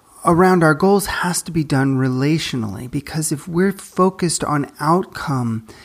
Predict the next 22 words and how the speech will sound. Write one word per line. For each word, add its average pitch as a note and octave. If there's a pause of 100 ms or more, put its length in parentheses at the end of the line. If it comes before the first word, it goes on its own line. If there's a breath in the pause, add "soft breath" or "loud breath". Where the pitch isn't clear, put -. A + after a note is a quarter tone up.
(440 loud breath)
as D#3
the D3+
primary D#3+
thing, D#3+
like, C#3+
that's A3 (360 loud breath)
why D3
we C#3+
have C3+
the C3+
environmental C3
problem, B2
devastation C3
that A2+
we C3
have C3+
due B2+
to A#2+
capitalism, C3
because D3
somebody F#3+
said, C3+